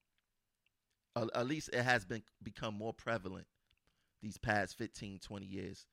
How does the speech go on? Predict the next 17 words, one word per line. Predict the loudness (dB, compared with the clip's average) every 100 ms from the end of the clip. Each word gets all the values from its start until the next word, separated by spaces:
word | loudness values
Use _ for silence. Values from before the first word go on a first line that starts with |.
| _ _ _
the | -4
war | 0 0 0
on |
the | 0
working | -2 -2 -4
class, | -4 -2 -2 -4 -12 _ _ _ _ _ _ _ _ _ _ _ _ _ _ _ _ _ _ _ _ _ _ _ _ _ _ _ _ _ _ -4
which, | -2 -2 0
which, | 0 2
like | 4 4
I | 4
said, | 4 4
involves | 4 4 6 4 0 0
everyone. | 0 0 -8 -10 -12 _ _ _ _ _ _ _ _ _ _ _ _ _ -8
So | 2 4 4 0 -8 _ _ _ _ _ _ -4
the | 4
working | 4 4 0
class | 4 6 8 6 0